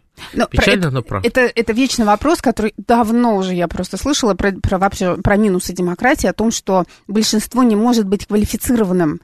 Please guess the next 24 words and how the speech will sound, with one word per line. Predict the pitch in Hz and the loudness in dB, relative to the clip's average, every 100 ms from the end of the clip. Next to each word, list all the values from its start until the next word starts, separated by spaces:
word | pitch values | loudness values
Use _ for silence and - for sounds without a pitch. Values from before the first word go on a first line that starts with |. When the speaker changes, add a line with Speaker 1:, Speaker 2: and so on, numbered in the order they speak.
| - | -8
Speaker 1:
и | 208 | -4
по | 226 208 | 2 4
ряду | 196 233 196 | 4 4 2
вопросов | 175 175 285 311 214 | 0 0 0 0 -2
оно | 180 208 220 | 0 0 0
просто | - 262 - | 2 0 0
не | 185 190 | -2 -2
может | 233 214 185 | 0 -2 -4
экспертно | - - 226 233 190 | -8 -4 -2 0 -2
принять | - 196 202 - - - - | -2 0 0 -4 -14 -20 -4
правильного | 208 214 208 202 190 | 0 2 2 0 -2
мнения. | 185 202 175 - 170 _ - | -2 -2 -2 -4 -10 _ -10
Speaker 2:
Но, | 120 135 90 - _ | -2 -2 -2 -6 _
а, | - 113 104 104 - - | -4 -2 -2 -4 -6 -8
это | 113 - - 98 | -8 -6 -6 -6
вообще | 98 - - | -4 0 0
лю-, | 123 - | -2 -6
с-, | - - - | -12 -18 -6
сомнение | 123 127 120 104 98 | -2 0 0 -2 -6
вокруг | 92 - 107 - - - | -8 -8 -10 -10 -20 -10
любой | 117 104 117 104 - - | -8 -2 -2 -2 -6 -14
демократии. | 98 98 104 - 73 - - | -6 -6 -6 -6 -6 -8 -16
И | 104 | -14
здесь | - - 170 170 - | -10 -2 0 -2 -6